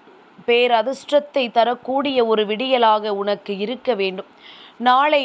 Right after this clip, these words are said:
இரவு நேரத்தில் நிச்சயமாக நான் சொல்கின்ற இந்த மூன்று இடங்களில் கல் உப்பினை நான் சொல்வது போல நீ வைத்துவிட்டால் போதும்.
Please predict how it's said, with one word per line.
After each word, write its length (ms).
இரவு 300
நேரத்தில் 580
நிச்சயமாக 840
நான் 240
சொல்கின்ற 680
இந்த 340
மூன்று 400
இடங்களில் 540
கல் 280
உப்பினை 460
நான் 280
சொல்வது 500
போல 320
நீ 160
வைத்துவிட்டால் 840
போதும். 320